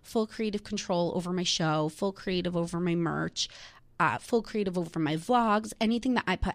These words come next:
out, like, it's me. Just me. I don't feel that loss. If someone was trying to control my brand,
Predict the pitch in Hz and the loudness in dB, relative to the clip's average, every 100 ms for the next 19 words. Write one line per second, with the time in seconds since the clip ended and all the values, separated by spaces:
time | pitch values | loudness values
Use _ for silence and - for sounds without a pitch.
0 | - 165 165 247 202 160 - _ _ 202 | 0 2 2 2 -2 -6 -8 _ _ -2
1 | 202 185 185 202 170 - _ _ - 190 | 0 2 2 2 0 -14 _ _ 0 0
2 | 170 180 - - - 185 196 196 180 - | 2 0 -2 -10 0 4 6 4 0 -6
3 | - - 180 170 160 - 165 156 139 - | -10 0 2 4 2 2 0 0 0 0
4 | - - - 208 - 208 285 240 - 208 | -4 -10 -2 0 4 6 6 4 2 2
5 | 180 165 - 170 - 165 160 107 - 110 | 2 2 -2 -2 0 0 0 -2 0 0
6 | 139 196 | 2 2